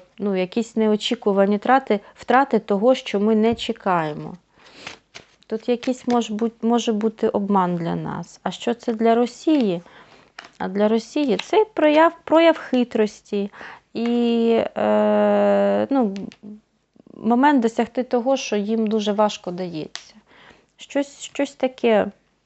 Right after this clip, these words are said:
оця пропозиція в нашу сторону, да, це буде їм як прояв хитрості. Вони тут щось задумали, щось якась в них думка не дуже, не дуже добра є. Давайте зараз спитаємо, що,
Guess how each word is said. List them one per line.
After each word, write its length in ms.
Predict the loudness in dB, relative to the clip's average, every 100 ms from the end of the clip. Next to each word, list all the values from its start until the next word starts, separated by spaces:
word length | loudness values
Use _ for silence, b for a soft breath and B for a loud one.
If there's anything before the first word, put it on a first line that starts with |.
| _
оця 280 | -6 0 0
пропозиція 920 | 0 -2 -2 4 2 2 -2 0 0
в 120 | 2
нашу 300 | 0 0 -8
сторону, 500 | -8 -6 -6 -6 -8
да, 260 | 0 0 -2 B B B _ -4
це 120 | -2
буде 340 | 0 2 2
їм 260 | 2 0 0
як 200 | 0 -2
прояв 320 | -2 -2 -4
хитрості. 720 | -4 -6 -6 -12 -16 _ -14
Вони 280 | -6 -2 -2
тут 160 | -2 -4
щось 240 | 2 4
задумали, 680 | 4 2 2 0 -2 -6 -8
щось 320 | -8 -10 -8
якась 480 | -6 -2 -2 -2 -2
в 60 |
них 160 | -2 -2
думка 380 | -2 -2 -2 -2
не 140 | -2
дуже, 480 | -2 -2 0 -2 -2 B B B B B -4
не 160 | -2 0
дуже 340 | 0 2 0
добра 380 | 2 2 2 2
є. 260 | 2 -2 -4 _ B B B B B _ -20 -20 -20 -20 -20 -20 -20 -20 -12 -6
Давайте 500 | 0 2 2 0 0
зараз 320 | 2 2 -2
спитаємо, 600 | -6 0 4 4 2 -4
що, 320 | -2 0